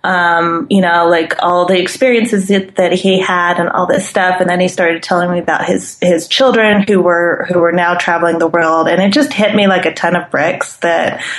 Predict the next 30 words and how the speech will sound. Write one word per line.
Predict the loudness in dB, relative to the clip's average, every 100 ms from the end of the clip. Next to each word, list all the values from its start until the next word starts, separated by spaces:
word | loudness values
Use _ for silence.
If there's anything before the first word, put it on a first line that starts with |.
| -12 -14 -16 -20 _ -4
um, | 0 2 2 0 0 0
my | 2 2
life | 2 2 0 -4 -6
in | -2 -2
a |
cube | -2 -2 0 2 2 2
wasn't | 2 2 2 0 0
really | -2 0 2 2 0
doing, | 0 2 2 2 0 -2 -2
wasn't | 0 2 2
really | 2 2
living. | 2 2 2 2 2
And | 2 0 0 0 0 -2
that's | -2 -2
the |
point | -4 -2 0
where | 0
I | 0
sort | 0
of | 0
made | 0 -2
a | -2
decision | -2 0 0 0
that | 0 -2
I | -2
was | -4
gonna | -2 0
make | 0 -2
some | -2
changes. | 0 0 0 2 0 -4